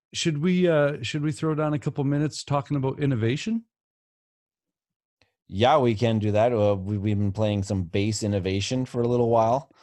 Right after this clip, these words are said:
Speaker 1: Yeah.
Speaker 2: Um, you introduced this one to me. We got our first plays in of it, uh, at, um, at FallCon
Speaker 1: Mm-hmm.
Speaker 2: in, in, in Calgary, uh, quite, quite, <laughs> quite a few weeks back
Speaker 1: <laughs>
Speaker 2: now.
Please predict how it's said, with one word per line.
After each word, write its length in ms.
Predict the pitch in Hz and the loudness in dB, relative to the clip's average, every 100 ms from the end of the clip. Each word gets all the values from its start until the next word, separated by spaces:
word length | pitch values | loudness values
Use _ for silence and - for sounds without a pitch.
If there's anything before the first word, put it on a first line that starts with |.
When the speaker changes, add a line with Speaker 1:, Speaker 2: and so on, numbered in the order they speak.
| - | -2
Speaker 1:
Yeah. 600 | 120 117 113 113 113 113 | 2 2 2 2 2 0
Speaker 2:
Um, 60 | 117 | -4
you 300 | - 92 123 | -6 -2 2
introduced 460 | 139 113 123 127 120 | 2 2 0 0 -2
this 200 | 123 110 | -4 -2
one 160 | 120 110 | -2 -2
to 140 | - | -2
me. 300 | 117 117 113 | 0 0 0
We 120 | 110 | 0
got 160 | 110 120 | 2 2
our 80 | 110 | 2
first 340 | - 117 107 | 0 -2 -4
plays 300 | - 113 113 | -4 -2 0
in 100 | 120 | 0
of 120 | 120 110 | -2 -2
it, 140 | 113 - | -4 0
uh, 280 | 104 101 | 2 2
at, 260 | - 101 98 | 2 2 2
um, 340 | 95 92 90 - _ _ _ - | 2 2 -2 -8 _ _ _ -6
at 160 | 104 98 | -4 2
FallCon 560 | 180 214 214 90 78 - _ | 2 2 0 0 -2 -10 _
Speaker 1:
Mm-hmm. 380 | 131 135 180 170 | 2 4 4 4
Speaker 2:
in, 120 | 101 - | 0 -2
in, 140 | 110 | -6
in 160 | 107 104 | -4 -2
Calgary, 540 | 151 180 147 101 95 | 0 0 0 0 0
uh, 180 | 87 85 - _ _ _ _ | 0 -2 -6 _ _ _ _
quite, 280 | - 117 101 | -6 -2 -2
quite, 280 | - 120 113 107 120 | 0 2 2 2 0
<laughs> 100 | - | -2
quite 220 | 180 165 | -2 -2
a 60 | |
few 180 | 151 151 | -4 -6
weeks 260 | 123 120 92 | -6 -6 0
back 340 | 123 117 98 | 2 2 2
Speaker 1:
<laughs> 0 | |
Speaker 2:
now. 240 | 113 110 | -2 -2